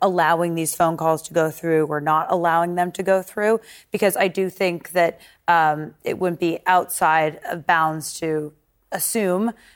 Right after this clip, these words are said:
that Russians who are monitoring an American who's detained in Russian prison are monitoring very closely who he's calling. So, you know, maybe there's a motivation. The Russians want him to be speaking out publicly right now to get some attention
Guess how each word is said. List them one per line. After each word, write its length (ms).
that 160
Russians 460
who 60
are 120
monitoring 760
an 120
American 560
who's 240
detained 440
in 120
Russian 280
prison 360
are 260
monitoring 420
very 200
closely 480
who 160
he's 160
calling. 400
So, 240
you 80
know, 60
maybe 300
there's 220
a 40
motivation. 580
The 80
Russians 360
want 280
him 180
to 80
be 140
speaking 360
out 180
publicly 360
right 140
now 140
to 140
get 160
some 140
attention 480